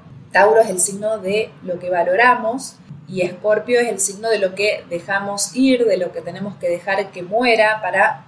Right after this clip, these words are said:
volver a reno-, a renovarnos, a, a levantarnos de nuestras cenizas y a empezar de nuevo.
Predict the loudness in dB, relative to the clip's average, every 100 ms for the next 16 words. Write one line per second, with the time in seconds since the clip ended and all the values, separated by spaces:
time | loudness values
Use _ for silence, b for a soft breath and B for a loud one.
0 | -8 -4 -4 -2 -2 -2 -4 -6 -6 -8
1 | -8 -10 -12 -16 -10 2 4 4 0 -8
2 | -10 -10 b b b b b -12 -6 -4
3 | -4 -6 -12 -20 -20 -20 _ -8 -2 2
4 | 4 2 0 2 2 2 -4 -8 -2 2
5 | 2 0 -12 -8 -6 -4 -6 -8 -2 2
6 | 2 4 2 0 -6 -18 b b b b
7 | 0 2 2 -2 0 2 2 2 0 4
8 | 6 4 2